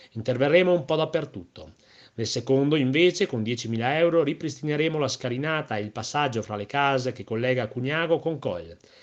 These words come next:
È un lavoro che verrà fatto con fondi di bilancio dalla squadra operai dell'Unione Montana, che ha anche redatto il progetto.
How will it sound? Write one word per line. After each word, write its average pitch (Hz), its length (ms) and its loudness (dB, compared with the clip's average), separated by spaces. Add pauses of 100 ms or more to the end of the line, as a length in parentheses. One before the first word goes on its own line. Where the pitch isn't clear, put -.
(120)
È 107 80 -8
un 113 120 0
lavoro 165 340 6
che 135 120 -4
verrà 107 180 -4
fatto 131 400 -2
con 104 200 -6
fondi 117 360 -2
di 101 100 -6
bilancio 127 540 -4
dalla 131 180 0
squadra 175 360 2
operai 160 360 0
dell'Unione 143 380 0
Montana, 107 600 -4 (300)
che 127 120 -2
ha 131 60 6
anche 127 240 0
redatto 123 380 -2
il 117 80 -6
progetto. - 560 -10